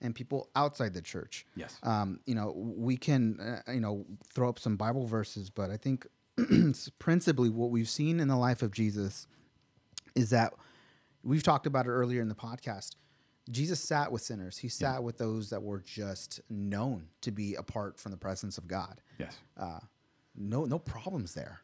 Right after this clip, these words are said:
Speaker 1: N-, he had no issues with that at all. In fact, he was drawn to that.
Speaker 2: That's who he came for.
Speaker 1: Right, exactly. And
Speaker 2: Yeah.
Speaker 1: so when we see his interactions with those inside the church,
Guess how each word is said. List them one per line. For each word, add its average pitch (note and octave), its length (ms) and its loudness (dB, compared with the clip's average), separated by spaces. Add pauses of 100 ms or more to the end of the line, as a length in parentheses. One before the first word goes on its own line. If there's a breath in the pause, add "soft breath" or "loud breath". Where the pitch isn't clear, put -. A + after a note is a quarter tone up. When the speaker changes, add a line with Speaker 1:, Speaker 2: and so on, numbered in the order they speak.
(380)
Speaker 1:
N-, G#2+ 160 -4
he A2 120 -2
had A2+ 120 0
no D3+ 260 0
issues E3 280 -2
with D3 140 -8
that C#3 160 0
at C#3+ 60 0
all. C#3+ 340 -2
In G#2 80 -8
fact, - 320 -4 (280)
he A2+ 200 -10
was B2 180 -2
drawn A#2 580 -4
to - 140 -8
that. - 320 -14 (800 soft breath)
Speaker 2:
That's - 140 -6
who B2+ 60 6
he A2+ 80 6
came A#2 260 0
for. - 280 -10
Speaker 1:
Right, C3+ 460 0
exactly. A#2 600 -4
And A#2 140 -4
Speaker 2:
Yeah. - 60 -6
Speaker 1:
so D#3+ 160 4
when B2+ 240 0
we B2 80 0
see G3 180 -4
his D#3 140 0
interactions C3 560 -2
with A2 120 -2
those A2+ 280 -2
inside A#2 320 2
the G#2+ 80 -4
church, F#2 400 -8